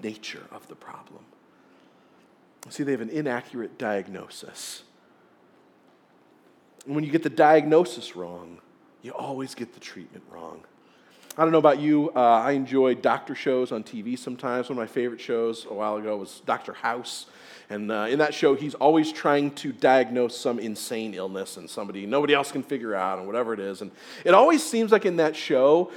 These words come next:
it's like there's either, there's two things it could possibly be, and the solution, the treatment's either steroids or something else. But if you give them steroids and it's not it, they'll just die immediately, right? Like,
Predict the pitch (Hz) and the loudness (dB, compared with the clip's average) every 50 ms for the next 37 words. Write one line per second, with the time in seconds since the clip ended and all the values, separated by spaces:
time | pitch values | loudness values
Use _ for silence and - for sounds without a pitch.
0 | - - - - 151 151 - 175 170 160 151 - - - - 139 170 165 160 160 | -18 -8 -2 -2 -2 0 2 6 6 8 8 6 4 -2 0 2 4 4 2 2
1 | - 196 208 196 190 170 - 160 160 160 160 - - - - 233 226 226 240 226 | 0 -2 2 4 4 4 4 2 0 -2 -2 -8 -8 -2 2 2 4 4 2 2
2 | - 202 180 180 190 185 156 175 175 160 - - - - 151 156 156 - - 160 | 2 2 4 4 2 0 -2 -2 -2 -4 -6 -4 -2 0 0 0 0 -2 -4 -4
3 | 139 143 135 127 113 123 120 120 123 131 147 170 165 - - - - - - - | -4 -2 -4 -4 -4 -4 -4 -4 -2 -2 -2 -4 -6 -10 -16 -20 -20 -20 -18 -2
4 | - 143 151 151 151 147 - - - - - 156 151 - 165 160 165 190 220 214 | 2 4 4 4 4 0 -6 -14 -18 -6 -4 -4 -2 0 0 2 2 4 2 2
5 | - - 196 170 151 160 - - 240 233 202 185 175 - 175 170 156 143 147 - | 0 -2 -4 -4 -6 -6 -4 -2 -2 2 2 2 4 6 6 6 6 4 0 -6
6 | - - - 190 190 202 202 202 208 208 208 208 202 208 202 196 - 143 143 - | -8 -2 4 4 6 6 6 6 6 4 4 4 4 2 0 -2 -6 -6 -4 -2
7 | - 180 175 175 160 143 131 131 135 151 185 202 - - - - - _ _ _ | -2 -2 0 0 -2 -2 0 0 0 0 0 -2 -4 -8 -12 -14 -16 _ _ _
8 | _ - 151 156 151 156 151 - 165 170 160 - - 156 147 156 160 165 165 156 | _ -2 -2 -2 0 0 2 2 2 2 -2 -4 0 2 2 4 6 6 4 4
9 | 151 151 147 135 - - 135 127 131 135 139 139 123 110 - 101 98 - - - | 2 -2 -2 -4 -2 0 2 2 2 2 0 0 -2 -6 -6 -8 -14 -12 -10 -8
10 | - - 71 71 71 69 67 69 - - - - 71 80 - - 107 110 123 135 | -8 -8 -8 -10 -10 -12 -16 -18 -18 -20 -20 -20 -18 -20 -18 -12 -8 -4 -4 -2
11 | 143 131 123 117 113 | -2 -2 -4 -4 -4